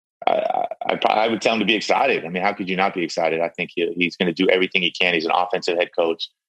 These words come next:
He's gonna do everything he can to put you in a good situation to go out there and succeed. So,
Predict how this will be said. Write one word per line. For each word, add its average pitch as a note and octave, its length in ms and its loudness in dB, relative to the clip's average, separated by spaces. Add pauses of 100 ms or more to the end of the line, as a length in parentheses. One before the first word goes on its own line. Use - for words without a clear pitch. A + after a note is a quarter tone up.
(120)
He's F#2 120 0
gonna F2+ 140 2
do E2+ 100 2
everything F2 300 2
he D#2 100 0
can E2 300 0
to D#2 60 0
put - 300 -2
you E2+ 100 2
in D#2 60 2
a D2+ 40 2
good D#2 200 0
situation D#2+ 540 0
to D2+ 60 2
go D#2 140 2
out D#2 120 -2
there D#2 120 2
and C#2+ 100 -2
succeed. D2+ 560 0
So, D2+ 260 2